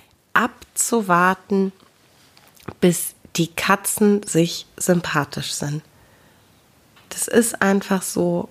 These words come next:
und das ist Hüter sein.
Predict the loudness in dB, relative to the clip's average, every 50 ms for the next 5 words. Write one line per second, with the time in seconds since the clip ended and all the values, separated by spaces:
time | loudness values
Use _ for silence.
0 | -14 -10 -6 -4 -4 -4 -4 -6 -8 -14 -20 _ -20 -20 -20 -20 -20 _ _ _
1 | _ _ _ _ _ _ _ _ _ _ _ -20 -20 _ _ 0 2 2 0 -2
2 | -4 -4 0 0 0 2 2 -2 -6 -2 2 4 4 4 2 0 0 0 0 -2
3 | -2 -2 -2 -2 -2 -4 -8 -12